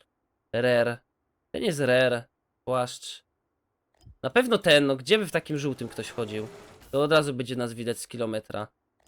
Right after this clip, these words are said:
Taki biały to też... Ten jest rare. Mogę dostać dużo za niego. A dobra, weźmy go, rozwalmy. Jolo, dwieście dostaliśmy, słuchajcie, za tego rera.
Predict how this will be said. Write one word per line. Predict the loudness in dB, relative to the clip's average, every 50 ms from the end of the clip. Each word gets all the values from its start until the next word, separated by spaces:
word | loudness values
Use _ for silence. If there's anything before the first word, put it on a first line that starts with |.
| -8 -8
Taki | -8 -6 -4 -6
biały | -2 2 6 6 6 6 6 2
to | 0 0
też... | 0 0 -2 -2 -4 _ _ _ _ _
Ten | -2 0 2
jest | 2 2 4
rare. | 6 8 8 8 8 6 4 -2 _ _ _ _ _ _ -6
Mogę | -2 0 2 2 2
dostać | 2 0 0 0 -2 -2
dużo | 0 -4 -4 -4 -2 -2
za | -2 -4
niego. | -4 -2 2
A | 2 4
dobra, | 6 6 4 4 6 4 2
weźmy | 2 2 0 -2 -2 -6 -6
go, | -4 -4 -4 -6 -8 -12 -10
rozwalmy. | -10 -8 -6 -2 -2 -2 -2 -2 -4 -6 -6 -8 _ _ _ _ _ _
Jolo, | -10 -2 2 2 4 6 6 4 4 2 0 -2
dwieście | -6 -6 0 4 4 4 4 2 0 -2 -2
dostaliśmy, | -2 -4 -4 -4 -4 -6 -4 -8 -10 -10 -10 -12
słuchajcie, | -8 -4 -4 -4 -4 -4 -8
za | -10 -10
tego | -8 -10 -8 -6 -4 -2
rera. | 0 0 0 0 -2 -4